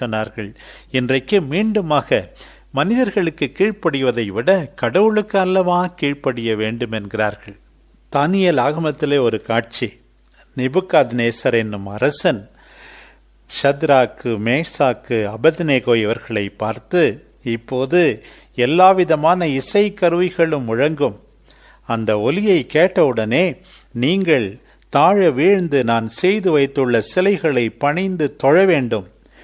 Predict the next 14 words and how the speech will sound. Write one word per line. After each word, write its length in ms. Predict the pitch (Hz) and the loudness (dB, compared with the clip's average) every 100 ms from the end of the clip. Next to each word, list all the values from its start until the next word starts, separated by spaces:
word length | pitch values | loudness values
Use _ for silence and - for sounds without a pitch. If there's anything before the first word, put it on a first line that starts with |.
| - _ - | -20 _ 0
தொழாவிட்டால் 840 | 147 190 196 165 - 139 110 - - - _ _ | 4 6 4 2 2 2 2 -2 -16 -20 _ _
அந்த 420 | 135 139 170 196 | -4 -2 2 2
நொடியிலேயே 920 | 180 180 214 208 175 160 139 101 87 _ _ | 4 2 2 2 4 4 4 2 -2 _ _
எரிகிற 580 | 127 156 220 185 170 139 - - | 2 4 4 2 0 0 -6 -8
தீச்சுளையில் 580 | 208 - - 156 147 131 | -6 -4 -2 0 2 2
உங்களை 480 | 127 117 110 107 104 - | 0 0 -2 -2 -4 -6
தூக்கி 300 | 165 170 139 | -6 -4 -10
போடுவேன்" 720 | - 127 123 123 120 92 92 - | -6 -2 0 2 2 0 -8 -10
என்று 220 | 113 104 | -8 -8
சொல்லும்போது, 1000 | - 120 120 131 127 151 180 120 - _ _ _ - - _ _ _ _ _ - | -6 -4 -4 -4 0 2 4 2 -2 _ _ _ -20 -20 _ _ _ _ _ -6
அவர்கள் 640 | 123 127 165 156 127 104 | 0 2 2 2 0 -2
அந்த 300 | - 127 110 | -6 -4 -2
அரசனை 500 | 107 160 - 165 131 | 2 0 0 -2 -2
பார்த்து, 760 | - 117 127 - 175 151 95 | -2 0 0 0 2 2 0